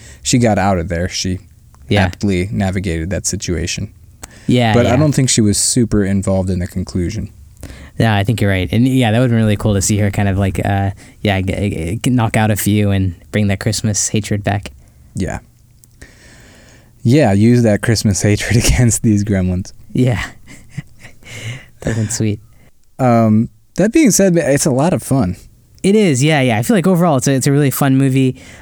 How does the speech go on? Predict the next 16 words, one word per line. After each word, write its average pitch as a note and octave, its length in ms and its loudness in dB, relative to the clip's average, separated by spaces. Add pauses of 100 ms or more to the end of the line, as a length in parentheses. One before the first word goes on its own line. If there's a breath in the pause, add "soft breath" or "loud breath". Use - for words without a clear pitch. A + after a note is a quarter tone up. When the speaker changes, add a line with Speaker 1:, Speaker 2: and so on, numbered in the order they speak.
(160 loud breath)
Speaker 2:
Um, A#2 340 2 (220 loud breath)
one A3+ 220 2
thing G#3 420 0
that, D3 280 0
uh, A#2+ 500 0 (140)
kinda E3+ 180 2
struck C#3 220 -2
me C#3+ 60 2
this C3 200 0
time, B2 420 0 (400 loud breath)
um, A2+ 280 2
well, E3 100 2
a D#3 40 0
few G3 140 2
things, B2 280 0
but, B2+ 160 0